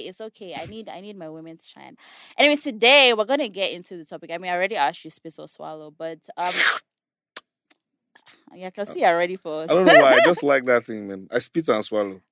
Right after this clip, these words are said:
Speaker 1: Oshé.
Speaker 2: Mm.
Speaker 1: Um, quick question. How is your sex life?
Speaker 2: Quite amazing.
Speaker 1: Is it?
Speaker 2: Yes.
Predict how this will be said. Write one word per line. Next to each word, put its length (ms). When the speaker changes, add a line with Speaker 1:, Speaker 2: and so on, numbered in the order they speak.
Speaker 1:
Oshé. 360
Speaker 2:
Mm. 280
Speaker 1:
Um, 460
quick 160
question. 320
How 200
is 100
your 100
sex 280
life? 240
Speaker 2:
Quite 240
amazing. 480
Speaker 1:
Is 200
it? 180
Speaker 2:
Yes. 400